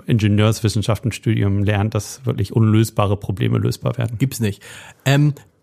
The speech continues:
Speaker 2: ich hab's, ich, du hast es im Fragebogen auch geschrieben, du hast erstmal Unternehmen gegründet und Dinge gemacht, um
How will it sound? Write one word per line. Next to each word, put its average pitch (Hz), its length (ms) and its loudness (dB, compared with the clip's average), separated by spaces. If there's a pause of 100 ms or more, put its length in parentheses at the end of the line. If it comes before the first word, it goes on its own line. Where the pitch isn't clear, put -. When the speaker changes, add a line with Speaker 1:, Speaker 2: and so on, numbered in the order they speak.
(120)
Speaker 2:
ich 160 180 2
hab's, 190 200 -4
ich, - 160 -6
du 165 100 0
hast 175 80 -2
es 165 60 -4
im 147 100 0
Fragebogen 156 440 2
auch - 180 -2
geschrieben, 196 540 -2
du 135 200 0
hast 175 260 -2
erstmal 220 640 -2
Unternehmen 156 600 2
gegründet 160 520 2
und 131 200 2
Dinge 165 200 0
gemacht, 139 540 -2 (540)
um 180 320 2